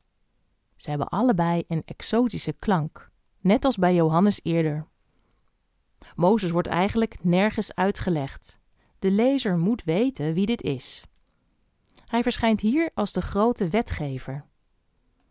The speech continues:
De wet is goed. Wat erop volgt en voortbouwt is nog beter.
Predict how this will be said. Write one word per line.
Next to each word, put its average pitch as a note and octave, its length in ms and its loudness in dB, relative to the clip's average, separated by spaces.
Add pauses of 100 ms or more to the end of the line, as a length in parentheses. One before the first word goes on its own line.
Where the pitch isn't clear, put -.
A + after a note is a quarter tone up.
(280)
De D#3 120 -4
wet G3+ 220 -2
is - 160 -2
goed. - 440 -2 (540)
Wat G#3+ 180 -2
erop G#3+ 220 -2
volgt - 640 0
en D#3+ 140 -4
voortbouwt F#3+ 800 -2 (100)
is G3+ 180 -2
nog G3+ 360 8
beter. D3+ 540 0